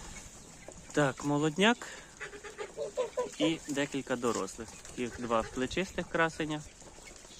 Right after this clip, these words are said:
І в основному тут у нас молодняк по білих мускусах і мої прекрасні велетенські гуси. Ось тут переважно селезні,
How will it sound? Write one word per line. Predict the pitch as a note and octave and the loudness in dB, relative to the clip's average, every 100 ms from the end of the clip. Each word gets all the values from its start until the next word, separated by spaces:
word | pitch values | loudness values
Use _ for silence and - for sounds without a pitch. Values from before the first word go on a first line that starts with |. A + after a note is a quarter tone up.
| - - - - - - - - - - - - - - | -16 -16 -18 -18 -18 -14 -12 -12 -14 -16 -16 -16 -16 -4
І | C#3 | 0
в | C#3+ | 2
основному | C3 C3 B2+ C3+ B2+ | 0 -2 0 0 0
тут | B2 - | -4 -4
у | |
нас | A#2+ A#2+ A#2 | -2 -2 -2
молодняк | B2 A#2 A#2 C3 C3 | 0 0 2 0 -2
по | - | -4
білих | A#2 B2+ A#2 A2 | -2 0 0 0
мускусах | C3+ D3 A#4+ - B4 - A#4 - - - - - - - | -2 0 -2 0 -2 -2 -4 -6 -16 -18 -18 -18 -16 -4
і | C3+ | -2
мої | C#3 A2+ A2 B2+ - - - - - - - - - - - - | 0 0 0 -2 -6 -14 -14 -14 -16 -16 -16 -16 -16 -16 -14 -6
прекрасні | B2 A#2+ C3 C3+ B2+ | -4 0 0 0 -2
велетенські | A#2 A2+ B2 A#2+ - B2+ | 0 2 2 0 -2 -4
гуси. | G#2+ F#2+ - - - - - - - - - - - F#4+ A4 - - - - - - - - - - - - - - - - - G#4+ - A4+ - A4+ - G#4+ D5+ - | -2 -4 -6 -10 -10 -10 -10 -10 -12 -14 -14 -14 -14 -8 -8 -8 -16 -20 -18 -16 -2 -2 -2 -6 -4 -4 -8 -18 -18 -18 -16 -12 -10 -10 -14 -12 -14 -14 -14 -8 -6
Ось | - | -6
тут | - - - - - - - - | -8 -4 -4 -4 -6 -8 -6 2
переважно | C#3 B2+ A#2 A2 A2 | 4 6 6 2 -2
селезні, | - D#3 E3+ E3+ E3 | 2 4 6 2 0